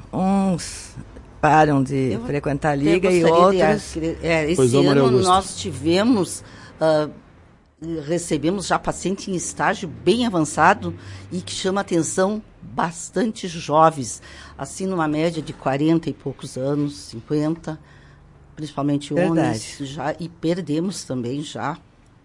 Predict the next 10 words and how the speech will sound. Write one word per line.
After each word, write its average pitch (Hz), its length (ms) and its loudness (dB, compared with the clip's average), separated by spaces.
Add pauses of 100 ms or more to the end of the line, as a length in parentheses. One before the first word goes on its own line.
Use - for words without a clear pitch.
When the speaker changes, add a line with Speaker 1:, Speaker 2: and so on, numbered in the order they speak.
Speaker 2:
alguns 139 380 -6
pacientes. 175 420 -2 (180)
Teve 156 200 -8
gente 170 420 -6
que - 100 -8
entrou 151 540 -4 (220)
e 220 60 -10
já 175 180 -10
partiu 175 480 -12
também. 170 380 -8